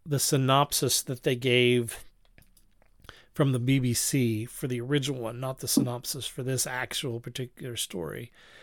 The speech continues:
But it was the press release, because this thing all went all the way down to getting a press release that went <laughs> into Doctor Who magazine. Oh, here it is. Uh, oh, no, this is, I'm sorry, this is not it. Anyway, it was, it went into Doctor Who magazine as a press release, and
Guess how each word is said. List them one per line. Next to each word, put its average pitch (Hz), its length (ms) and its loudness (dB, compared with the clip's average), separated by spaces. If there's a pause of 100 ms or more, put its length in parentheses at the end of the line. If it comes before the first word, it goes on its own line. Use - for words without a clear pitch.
(160)
But 156 120 4
it 147 40 2
was 135 180 2
the - 60 -2
press - 440 6
release, 120 420 2
because 139 320 -2
this 233 160 2
thing 175 160 4
all 143 260 4
went 156 160 4
all 170 120 8
the 214 80 4
way 165 160 6
down 143 320 4
to 139 100 -2
getting 135 380 2 (360)
a 139 120 6
press - 360 6
release 123 380 4
that - 180 -4
went - 200 6
<laughs> - 0 -
into 135 180 6
Doctor 135 460 4
Who 135 100 2
magazine. 120 540 2 (200)
Oh, 175 60 8
here 160 140 10
it 135 80 8
is. 127 200 6 (380)
Uh, 139 380 8 (1040)
oh, 147 140 12
no, 131 160 8
this 123 180 2
is, 120 100 -2
I'm 120 160 -2
sorry, 110 260 -4
this 113 180 -6
is 117 120 -8
not 123 140 -10
it. 117 100 -14 (160)
Anyway, 190 220 12 (240)
it 226 140 8
was, 175 260 10
it 175 100 8
went 190 140 12
into 156 140 8
Doctor 147 340 8
Who 143 60 4
magazine 143 400 6
as 120 80 -2
a - 20 -10
press 160 260 4
release, 117 380 0
and 117 160 0